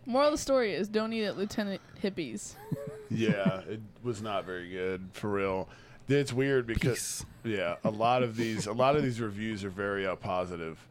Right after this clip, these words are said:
Speaker 1: <laughs> Very positive.
Speaker 2: A lot of them are, but
Speaker 3: And
Speaker 2: the
Speaker 3: yet
Speaker 2: re-
Speaker 3: we can't get somebody to say nice things about our pods.
Speaker 1: That's the
Speaker 2: You
Speaker 1: worst.
Speaker 2: know what I mean?
Speaker 1: The worst part is we didn't even go to crazy time. We went at, like, seven.
Speaker 2: Yeah, it wasn't real late,
Speaker 3: Just
Speaker 2: dude.
Speaker 3: after the dinner rush, I guess,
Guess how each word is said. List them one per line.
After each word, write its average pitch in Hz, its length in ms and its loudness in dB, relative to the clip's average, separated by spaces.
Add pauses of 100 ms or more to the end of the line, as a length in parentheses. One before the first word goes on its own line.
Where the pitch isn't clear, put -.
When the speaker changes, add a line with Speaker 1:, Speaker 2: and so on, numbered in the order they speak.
Speaker 1:
<laughs> - 180 -12
Very 277 640 4 (180)
positive. - 460 -10 (580)
Speaker 2:
A 120 80 2
lot 110 240 2
of 104 80 -4
them 101 160 -4
are, 92 440 -2 (140)
but 92 260 -2 (180)
Speaker 3:
And 143 100 6
Speaker 2:
the 151 60 6
Speaker 3:
yet 160 80 6
Speaker 2:
re- 139 80 2
Speaker 3:
we 160 80 6
can't 160 320 0
get 151 160 0
somebody 147 260 2
to 131 80 4
say 147 200 4
nice 135 220 4
things 135 300 2
about 107 220 2
our 107 80 2
pods. 113 520 2 (320)
Speaker 1:
That's 480 200 4
the 480 80 6
Speaker 2:
You 143 60 10
Speaker 1:
worst. 165 80 8
Speaker 2:
know 185 80 10
what 190 100 10
I - 20 6
mean? 117 440 4
Speaker 1:
The 269 100 4
worst 359 240 0
part 381 160 2
is 370 160 4
we 294 80 0
didn't 339 160 -2
even 294 160 0
go 262 100 4
to 240 80 0
crazy 226 380 -2
time. 226 200 0
We 208 80 -2
went 240 140 0
at, 233 80 -2
like, 180 160 -2
seven. 185 480 0 (640)
Speaker 2:
Yeah, 254 240 4 (100)
it 127 120 2
wasn't 214 260 6
real 185 140 6
late, 170 240 4
Speaker 3:
Just 147 220 4
Speaker 2:
dude. 135 100 6
Speaker 3:
after 123 180 0
the 120 80 2
dinner 120 260 0
rush, 113 440 -2
I 110 100 -2
guess, 285 300 8